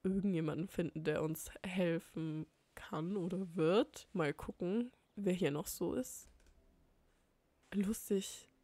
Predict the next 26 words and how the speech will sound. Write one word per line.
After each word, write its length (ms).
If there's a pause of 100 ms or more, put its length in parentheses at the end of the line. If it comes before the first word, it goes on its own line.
(120)
der, 300
der 180
wurde 180
gerade 240
gar 200
nicht 200
angezeigt 480
und 140
ich 120
weiß 160
auch 120
grad 320
gar 160
nicht, 180
warum 220
der 100
beim, 320
bei 120
der 200
Einsiedlerhütte 880
steht. 320
Das 160
ist 140
ja 120
ganz 420
wild. 420